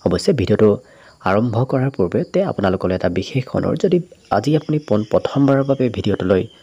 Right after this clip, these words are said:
আহিছে, তেতিয়াহ'লে চেনেলটো ছাবস্ক্ৰাইব কৰি ওচৰতে থকা বেল আইকনটো দবাই অল কৰি ৰাখিব। তেতিয়াহে আপোনালোকে এনেধৰণৰ ভিডিঅ'বোৰ প্ৰতিদিনে পাই থাকিব।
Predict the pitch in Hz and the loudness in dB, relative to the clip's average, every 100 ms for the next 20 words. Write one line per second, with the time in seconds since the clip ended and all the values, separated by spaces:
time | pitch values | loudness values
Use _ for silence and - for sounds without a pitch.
0 | _ _ _ 98 - 113 160 - - 92 | _ _ _ -6 -4 -4 -4 -2 -4 -2
1 | 104 95 101 87 85 92 87 - - 127 | -2 -2 -2 -2 -2 -2 -2 -2 -2 -2
2 | - 95 - - _ _ _ _ 104 - | 0 0 0 -8 _ _ _ _ -2 2
3 | 113 117 113 113 87 92 95 107 120 117 | 0 0 0 -2 0 0 0 0 -2 -2
4 | 120 95 98 - - 95 98 90 87 - | -2 0 -2 -2 0 0 2 0 0 0
5 | 120 196 - _ _ _ _ 110 - 160 | 0 0 -2 _ _ _ _ 0 2 -2
6 | - 117 - 90 87 92 - - 120 131 | 0 -4 0 -2 0 -2 -2 0 0 2
7 | 110 139 110 90 95 90 220 - _ _ | 0 0 0 2 0 2 -4 -6 _ _
8 | _ _ 104 - 87 85 87 87 - - | _ _ 0 0 -2 -4 -2 -2 -2 -4